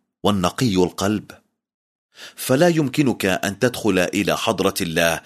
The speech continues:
ما لم تكن قد تطهرت. الذي لم يحمل نفسه إلى الباطل ولا حلف كذبا، يحمل بركة من عند الرب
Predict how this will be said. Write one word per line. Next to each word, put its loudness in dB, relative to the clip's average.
ما 2
لم 2
تكن 0
قد 0
تطهرت. -2
الذي 0
لم 0
يحمل 0
نفسه 0
إلى 4
الباطل 0
ولا 2
حلف -2
كذبا، -2
يحمل 2
بركة 0
من 0
عند -4
الرب 0